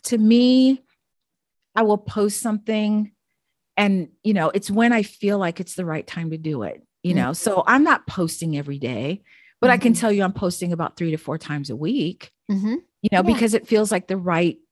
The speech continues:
Speaker 1: thing for me. Just like my podcast is, is twice a month because it feels right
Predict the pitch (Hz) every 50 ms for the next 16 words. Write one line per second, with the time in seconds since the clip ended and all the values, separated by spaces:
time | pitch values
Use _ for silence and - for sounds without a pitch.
0 | _ _ _ _ _ _ - - - - 208 208 214 202 - - 151 151 135 -
1 | - - - _ - - - - - - - - 233 233 - 247 247 226 226 214
2 | 208 214 - 214 175 208 - - 220 208 214 - - 190 180 - _ _ - 185
3 | 180 180 175 - - - - 202 190 190 - - 196 196 190 214 254 240 - -
4 | - 190 175 - 190 180 180 - _ _ - 208 202 196 180 175 170 175 160 185
5 | -